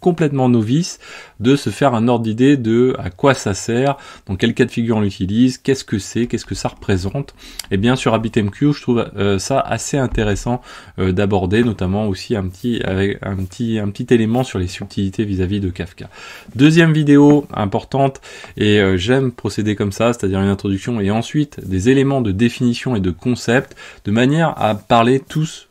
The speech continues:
le même langage quand on va pouvoir continuer les vidéos suivantes. Parler de la même chose, et quand on utilise des termes, utiliser si possible les bons termes.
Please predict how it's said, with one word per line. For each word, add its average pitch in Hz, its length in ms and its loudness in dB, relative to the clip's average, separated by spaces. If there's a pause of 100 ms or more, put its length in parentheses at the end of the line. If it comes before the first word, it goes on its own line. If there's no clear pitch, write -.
(120)
le 101 120 0
même 117 240 4
langage 107 520 2
quand 104 240 -8
on 98 80 -4
va 101 260 -2 (460)
pouvoir 113 360 0
continuer 107 460 -4
les 107 120 0
vidéos 98 280 -2
suivantes. 98 520 -4 (340)
Parler 113 220 6
de 135 60 2
la 120 100 4
même 107 160 0
chose, 131 420 2
et 95 60 -8
quand 95 240 -8
on 101 80 0
utilise 101 280 -2
des 98 140 2
termes, 123 260 0
utiliser 104 460 -2 (460)
si - 200 -6
possible 135 440 2
les 117 60 6
bons 110 180 -2
termes. 120 360 0